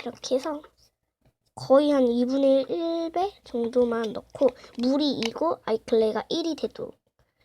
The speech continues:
이분의 일 배 넣고 잘 녹여주셔야 돼요. 녹였을 때, 녹였을 때 조금 걸쭉해야 돼요. 그게 이분의 일 배로 하면 좀 된다는 말씀.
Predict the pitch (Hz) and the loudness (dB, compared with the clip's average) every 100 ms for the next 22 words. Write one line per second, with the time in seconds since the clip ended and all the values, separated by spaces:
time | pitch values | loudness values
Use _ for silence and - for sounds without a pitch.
0 | _ _ _ _ 247 240 226 233 254 254 | _ _ _ _ -2 -2 -2 0 -2 -4
1 | - _ _ _ _ _ _ 226 - - | -12 _ _ _ _ _ _ -10 -10 0
2 | 247 294 262 _ _ _ - 220 220 233 | 2 2 0 _ _ _ -14 -8 -6 -6
3 | - - _ _ _ _ 247 247 254 233 | -6 -12 _ _ _ _ -2 2 0 -2
4 | - 220 202 - 226 - _ _ _ _ | -8 -8 -8 -12 -14 -14 _ _ _ _
5 | _ _ _ - 262 262 339 - 277 - | _ _ _ -4 -2 0 -2 -6 -14 -2
6 | - 262 - _ - _ _ 262 269 294 | 2 2 -2 _ -18 _ _ 0 2 0
7 | 294 285 285 - 247 254 247 240 233 233 | 0 0 -2 -2 0 0 2 0 -2 -4
8 | - 247 254 254 359 - - 196 - 220 | 2 6 6 4 -10 -8 -8 -8 -10 -18
9 | - _ _ _ _ _ _ _ _ _ | -20 _ _ _ _ _ _ _ _ _
10 | _ _ - 254 240 226 247 247 247 240 | _ _ -12 -2 0 0 0 2 4 2
11 | 294 302 294 262 285 294 262 247 - 233 | 2 2 2 2 -2 -4 -4 -4 -4 -4
12 | 220 226 214 220 226 214 233 202 175 - | -4 -6 -4 -4 -4 -4 -4 -2 -4 -4
13 | - 220 | -8 -14